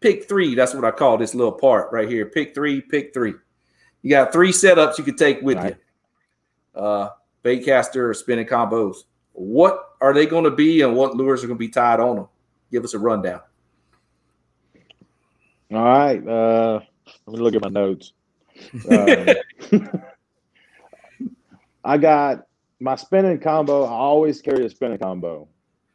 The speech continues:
Speaker 1: Yeah.
Speaker 2: Um, the sole purpose of my spinning combo is for popping cork.
Speaker 1: Yeah.
Speaker 2: I will not throw a popping cork on a bait caster. Um, but my spinning combo is, is a Premier custom rod.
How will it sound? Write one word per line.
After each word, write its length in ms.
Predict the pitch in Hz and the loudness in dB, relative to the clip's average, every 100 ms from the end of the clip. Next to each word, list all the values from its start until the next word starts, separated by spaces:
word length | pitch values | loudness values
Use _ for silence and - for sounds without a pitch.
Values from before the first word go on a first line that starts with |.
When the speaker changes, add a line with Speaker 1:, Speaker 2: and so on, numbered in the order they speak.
| _ | _
Speaker 1:
Yeah. 100 | - | -14
Speaker 2:
Um, 640 | 104 101 98 95 90 90 90 | -4 -2 -2 -2 -6 -12 -10
the 100 | 110 | -10
sole 400 | - 160 156 160 | -4 2 4 2
purpose 560 | - 160 170 160 165 - | 0 0 0 -2 -10 -6
of 240 | 156 139 | -6 -6
my 180 | 135 143 | -8 -10
spinning 460 | - - 156 151 | -8 -6 -6 -6
combo 640 | 123 147 156 147 156 160 160 _ _ | -8 -8 -6 -4 -4 -6 -10 _ _
is 260 | 139 156 151 | -6 -4 -6
for 240 | 147 147 | -4 -4
popping 480 | 127 139 139 135 113 | -4 -6 -6 -6 -10
cork. 340 | 98 95 80 - _ _ _ _ _ _ _ 113 | -8 -8 -10 -14 _ _ _ _ _ _ _ -20
Speaker 1:
Yeah. 100 | - _ _ _ _ _ | -20 _ _ _ _ _
Speaker 2:
I 60 | 123 | -6
will 220 | 120 143 | -2 0
not 280 | 143 156 - | 0 -2 -2
throw 240 | 160 160 | 0 2
a 200 | 151 139 | 0 -2
popping 400 | 120 156 156 131 | -4 -6 -6 -6
cork 280 | - 123 113 | -4 -4 -4
on 100 | 113 | -6
a 60 | 104 | -2
bait 280 | 127 127 - | 0 0 -4
caster. 420 | 90 78 69 71 _ _ _ _ _ _ _ _ _ _ _ 101 | -10 -12 -20 -20 _ _ _ _ _ _ _ _ _ _ _ -8
Um, 420 | 101 95 90 92 | -6 -6 -8 -4
but 240 | 98 113 113 | 2 4 4
my 120 | 131 | 0
spinning 540 | - - 151 143 135 | 0 2 2 2 -2
combo 540 | - 147 147 131 127 127 | -2 0 2 4 4 4
is, 200 | 123 110 | 0 -2
is 300 | 110 117 104 | -6 -4 -6
a 80 | 101 | -8
Premier 400 | 139 127 147 139 | -6 0 0 2
custom 400 | 151 139 143 135 | -2 -2 -4 -4
rod. 380 | 139 139 156 | -4 -4 -6